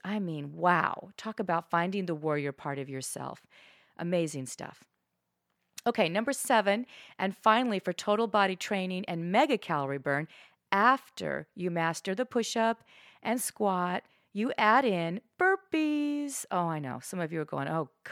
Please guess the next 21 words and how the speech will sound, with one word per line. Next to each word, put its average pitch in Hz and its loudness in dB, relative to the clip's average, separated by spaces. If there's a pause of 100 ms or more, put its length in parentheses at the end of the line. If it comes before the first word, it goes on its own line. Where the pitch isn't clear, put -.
God, 139 -2
really?" 156 -6 (360)
Yeah, 381 4
burpees, 247 -2
yes. 302 -4 (460)
Watch - -2
the 233 -6
sweat - -4
beads 233 -4
drip - -2
off 220 0
your 226 -6
forehead, 277 0 (380)
down 240 4
your 226 -2
forearm, 269 4 (400)
whatever. 233 4
That's 233 -2
it, 359 2
you 208 -4
know, 240 2